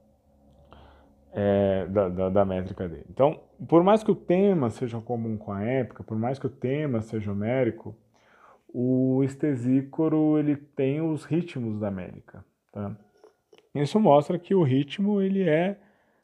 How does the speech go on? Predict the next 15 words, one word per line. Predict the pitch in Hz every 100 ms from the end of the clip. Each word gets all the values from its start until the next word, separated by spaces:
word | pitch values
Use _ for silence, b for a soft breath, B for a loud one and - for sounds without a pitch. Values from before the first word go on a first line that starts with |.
| _
o | 160
que | -
define | 180 208 208 151 175
os | 190
gêneros, | 139 151 156 156
sobretudo, | - 165 202 202 - 107 101 101 _ _
tudo | 107 104
certo? | - 131 151 165 - _ _ _ 107
É | 101
claro | - 123 127
que | 127
os | 113
gêneros | 117 117 110 107
têm | 117 107
tendências, | 107 110 104 104 113 135 143 - 151 -